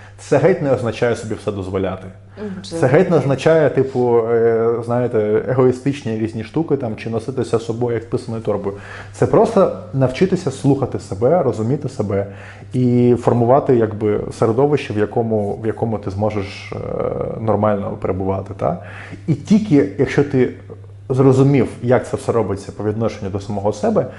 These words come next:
Speaker 1: ти зможеш не невротично, не психопатично,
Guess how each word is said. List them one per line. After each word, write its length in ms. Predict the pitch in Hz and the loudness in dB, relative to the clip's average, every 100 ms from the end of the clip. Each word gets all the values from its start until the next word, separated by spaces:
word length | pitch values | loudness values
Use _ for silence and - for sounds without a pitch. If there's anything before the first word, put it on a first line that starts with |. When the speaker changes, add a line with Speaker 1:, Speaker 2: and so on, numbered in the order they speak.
| - - | -12 -4
Speaker 1:
ти 60 | |
зможеш 420 | 113 143 120 - | 0 0 0 -2
не 180 | 120 135 | 0 2
невротично, 840 | 135 117 110 110 170 175 - 98 - - - - | 4 2 2 0 -2 -4 -8 -10 -10 -16 -20 -6
не 180 | 127 139 | 2 2
психопатично, 1000 | - 139 - 113 107 - 151 - 101 92 | 2 0 0 0 0 0 -2 -2 -6 -6